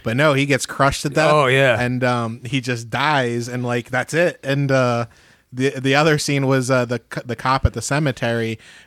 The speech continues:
Speaker 1: going for his radio, and you think, "Oh, he's gonna get his radio, he's gonna call for help," and no, that, that <laughs> one time he throws that tombstone and
Speaker 2: Yeah.
Speaker 1: crushes his
Speaker 2: Oh,
Speaker 1: legs.
Speaker 2: you, you know, you're going to something I really like about this movie.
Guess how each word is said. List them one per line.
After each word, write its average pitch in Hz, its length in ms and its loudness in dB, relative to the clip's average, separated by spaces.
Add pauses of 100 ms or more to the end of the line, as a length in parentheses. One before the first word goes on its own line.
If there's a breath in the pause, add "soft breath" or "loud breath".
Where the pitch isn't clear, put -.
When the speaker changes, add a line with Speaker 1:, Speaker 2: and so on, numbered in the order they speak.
(100 loud breath)
Speaker 1:
going 131 240 2
for 127 180 2
his 117 140 0
radio, 120 840 2
and 123 220 -4
you 127 140 -4
think, 170 260 2
"Oh, 165 140 4
he's 147 160 0
gonna 151 120 0
get 160 120 2
his 147 120 0
radio, 139 360 4
he's 139 100 2
gonna 139 160 -4
call 139 220 0
for 131 160 -4
help," 127 340 -2 (300 soft breath)
and 139 160 0
no, 156 240 2
that, 143 320 0
that 139 220 0
<laughs> - 0 -
one 180 200 2
time 175 220 0
he 170 80 0
throws 165 300 0
that 147 180 -2
tombstone 170 460 0
and 135 60 -6
Speaker 2:
Yeah. 151 140 2
Speaker 1:
crushes 151 320 -4
his 160 180 -4
Speaker 2:
Oh, 285 100 2
Speaker 1:
legs. 330 360 -4 (100)
Speaker 2:
you, 196 200 0
you 190 340 2
know, 220 80 2
you're 208 160 2
going 220 160 2
to 180 60 2
something 196 240 -2
I 156 40 4
really 185 240 2
like 165 180 2
about 151 160 0
this 113 80 -10
movie. 131 240 -4